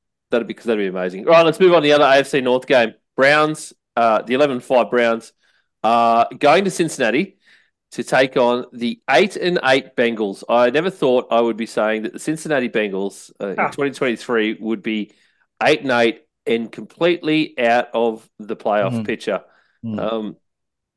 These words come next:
Speaker 1: Jake Browning has been really, really good down the stretch, uh, since the Joe Burrow, um, injury. It is such a unfortunate thing. <clears throat> Clearly, we didn't know how Burrow would go after,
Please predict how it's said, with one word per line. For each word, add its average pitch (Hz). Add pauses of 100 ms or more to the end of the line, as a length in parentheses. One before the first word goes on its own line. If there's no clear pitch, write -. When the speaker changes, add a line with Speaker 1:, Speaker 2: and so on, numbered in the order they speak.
(140)
Speaker 1:
Jake 160
Browning 147
has 135
been 123 (380)
really, 143
really 131
good 117
down 113
the 104
stretch, - (140)
uh, 104
since -
the 107
Joe 104
Burrow, 101 (580)
um, 98 (240)
injury. 175 (400)
It 147
is 156
such 139
a 110
unfortunate 120
thing. 135
<clears throat> -
Clearly, 214
we 185
didn't 190
know 147
how 147
Burrow 135
would 123
go 120
after, 117